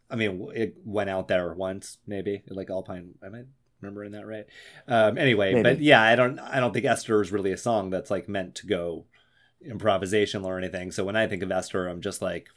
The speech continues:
Speaker 1: perfect. You know, as long as it's, like,
Speaker 2: Yeah, that's
Speaker 1: perfectly
Speaker 2: what I'm
Speaker 1: well
Speaker 2: looking for.
Speaker 1: played, the story is well told, I'm a-,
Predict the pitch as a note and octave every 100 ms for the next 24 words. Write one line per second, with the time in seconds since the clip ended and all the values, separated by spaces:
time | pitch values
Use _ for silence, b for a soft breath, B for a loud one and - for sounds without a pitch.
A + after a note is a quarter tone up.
0 | _ - C3 C3 C#3 - - - b b
1 | - A#2 A#2 G#2+ A2 A#2+ A2+ - A2 D3
2 | A#2 A#2+ C3 C3 B2 A2 A2+ G#2 C#3+ C#3
3 | C3+ B2+ B2 B2 A#2+ B B A#2+ - A#2+
4 | A2+ A2+ G#2+ F#2+ G#2+ G2+ - A2 G#2+ G#2
5 | G2 G2 G2 F#2